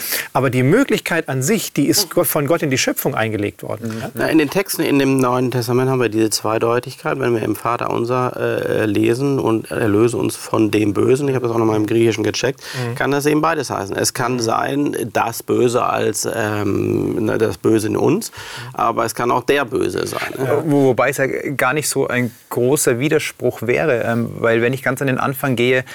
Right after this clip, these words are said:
Speaker 4: wir haben den Text ja schon zitiert, erster Mose, ähm, fünf, äh, drei,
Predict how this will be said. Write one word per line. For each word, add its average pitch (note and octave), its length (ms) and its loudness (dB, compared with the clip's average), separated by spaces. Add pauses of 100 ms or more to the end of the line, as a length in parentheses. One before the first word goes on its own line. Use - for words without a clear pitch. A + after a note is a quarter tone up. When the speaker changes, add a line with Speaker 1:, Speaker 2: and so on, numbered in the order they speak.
(400)
Speaker 4:
wir A#2+ 80 0
haben B2 100 4
den A#2+ 100 2
Text B2+ 220 -4
ja B2 60 -2
schon B2 180 -2
zitiert, C3+ 420 0
erster A#2+ 300 -2
Mose, B2 480 0
ähm, A#2 380 -2
fünf, C#3 340 -4
äh, A2+ 280 2
drei, B2 300 0